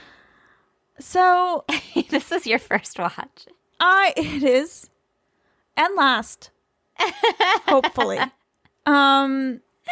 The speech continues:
Speaker 1: <laughs> so I did some research. I wish I had time to, like, read Sandcastle a little bit. Uh,
Speaker 2: Yeah.
Speaker 1: I did not. So I did some research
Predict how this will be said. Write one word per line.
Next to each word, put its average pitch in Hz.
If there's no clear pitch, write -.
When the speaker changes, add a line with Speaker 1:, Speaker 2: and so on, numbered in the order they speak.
Speaker 1:
<laughs> -
so 359
I 381
did 554
some 453
research. 277
I 269
wish 285
I 302
had 262
time 226
to, 220
like, -
read 220
Sandcastle 320
a -
little 330
bit. 339
Uh, 208
Speaker 2:
Yeah. 170
Speaker 1:
I 269
did 262
not. 220
So 285
I 302
did 392
some 381
research 240